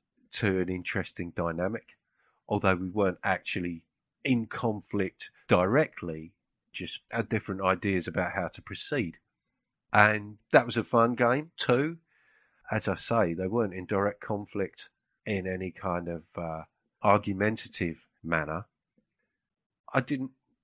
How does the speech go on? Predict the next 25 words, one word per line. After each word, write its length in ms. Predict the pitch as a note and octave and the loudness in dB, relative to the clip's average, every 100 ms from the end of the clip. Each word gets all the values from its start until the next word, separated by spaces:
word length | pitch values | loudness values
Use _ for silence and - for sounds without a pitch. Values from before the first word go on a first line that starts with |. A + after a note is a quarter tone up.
| _ _ | _ _
really 340 | D3 C#3+ C#3+ C3 | -2 4 6 4
perceive 440 | C#3 - C#3+ B2+ | 0 -2 0 0
a 40 | C3 | -2
problem 600 | - C3+ C#3+ C#3+ C#3+ C3 _ - - _ _ - | 0 0 0 -8 -10 -20 _ -20 -20 _ _ 0
in 260 | C3+ C#3 | 2 2
game, 520 | C3+ C3 C#3+ D3+ D3+ - _ _ _ _ | 2 2 2 -2 -12 -20 _ _ _ _
but 340 | B2+ A#2 A#2 - _ _ | 6 8 6 0 _ _
Safer 680 | - - B2 A#2 B2+ A#2 A2+ _ - | -6 2 2 2 0 0 -2 _ -6
perceived 560 | C3 - - C3+ B2 B2+ | -4 0 4 6 6 2
it 160 | A#2+ - | 0 -4
as 140 | G#2 | -10
perhaps 800 | - G#2+ - A2+ G#2+ - - - _ _ _ _ _ - | -6 -6 -2 -2 -2 -6 -16 -16 _ _ _ _ _ -8
he 200 | - A#2 | 4 6
himself 520 | A2+ G2 - A#2+ - | 6 4 4 4 2
was 140 | G#2 - | -4 -4
at 100 | - | -8
odds 400 | A#2 A2+ - - _ _ _ | -4 -4 -4 -20 _ _ _
with 180 | G#2+ G#2 | -2 -2
the 80 | A2 | -2
group 340 | - G#2 F#2+ | 0 -2 -2
as 100 | G2 | -4
a 80 | F#2+ | -6
whole, 440 | - A#2+ F2+ E2+ | -2 0 0 -2
and 100 | F2 | -6
I, 140 | A2+ | -6